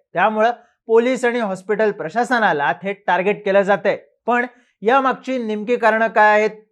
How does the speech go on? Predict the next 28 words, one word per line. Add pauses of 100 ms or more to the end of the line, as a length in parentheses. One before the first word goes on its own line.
(120)
पीडितेच्या
आईनं
असा
दावा
कशाच्या
आधारे
केलाय, (300)
ते
पाहूयात. (480)
या
आरोपांमागचं
पहिलं
कारण
म्हणजे
हॉस्पिटल
प्रशासनानं
दिलेली
खोटी
माहिती. (260)
पीडितेच्या
वडिलांनंतर
आता
तिच्या
आईनंही (260)
हॉस्पिटल
प्रशासनाला
धारेवर
धरलंय.